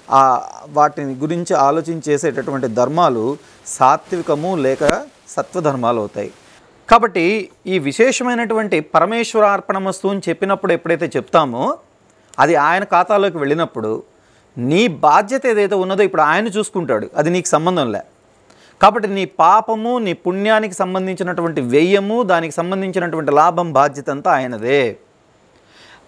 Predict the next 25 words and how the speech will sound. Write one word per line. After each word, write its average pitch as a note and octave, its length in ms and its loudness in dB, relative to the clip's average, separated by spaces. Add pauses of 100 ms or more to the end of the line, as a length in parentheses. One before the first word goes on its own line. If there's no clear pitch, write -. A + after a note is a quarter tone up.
(120)
చెప్పవలసిన C4 500 4
బాధ్యత G3 360 2
నీదే. F3 240 -2
అందుకే F#3 400 0
చాలామంది F#3 400 2
ఏం F#3+ 120 -2
చేస్తూ F#3+ 240 0
ఉంటారు, C3+ 400 2 (280)
ఎవరికైనా E3+ 360 4
ఏదైనా F3+ 260 -2
ఇస్తున్నప్పుడు F3 520 0
"కృష్ణార్పణమస్తు" F3 960 0
అని D#3 180 2
అంటారు, A#2+ 320 0 (240)
లేదంటే F3+ 380 6
"భగవతార్పణమస్తు" D#3+ 1000 0
అని D3 140 -2
అంటారు. A2 320 -2 (640)
తీసుకునేవాళ్ళు F#3+ 600 4
కూడా A#2 240 0 (320)
"గృహామి, D#3 840 2
గృహాతు" D#3 460 0
అని D#3 160 -2
చెప్తూ C#3 220 -2
ఉంటాం. A2+ 320 -2